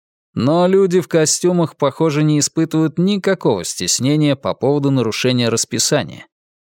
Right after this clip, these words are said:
Они переворачивают в поезде всё вверх дном,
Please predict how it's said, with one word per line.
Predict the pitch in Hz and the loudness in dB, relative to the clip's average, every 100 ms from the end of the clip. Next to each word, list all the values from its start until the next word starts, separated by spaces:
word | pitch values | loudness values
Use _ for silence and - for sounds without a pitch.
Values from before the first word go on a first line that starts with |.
| _ | _
Они | - 107 131 143 | -4 0 2 0
переворачивают | 135 139 135 139 143 - 127 - | 2 0 2 2 2 0 -4 -4
в | |
поезде | - 143 139 120 131 | 0 2 2 0 -4
всё | - 143 143 | -2 0 0
вверх | 123 135 123 | 0 -2 -2
дном, | 120 147 151 | -2 0 0